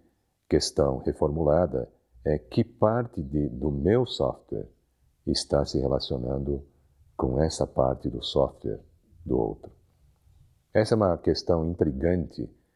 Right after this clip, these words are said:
mas é fascinante do ponto de vista de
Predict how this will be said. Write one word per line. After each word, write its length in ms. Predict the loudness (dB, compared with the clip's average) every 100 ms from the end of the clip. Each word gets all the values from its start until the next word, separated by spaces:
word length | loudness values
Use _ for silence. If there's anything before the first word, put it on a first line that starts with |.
| _ _ -2
mas 500 | 2 4 4 0 0
é 140 | 0
fascinante 1120 | -2 0 0 0 -4 -2 0 0 -2 -6 -8 -8 _ _ _
do 80 | -2
ponto 280 | 0 0 0
de 120 | -2
vista 480 | 2 0 0 0 0
de 360 | 0 0 0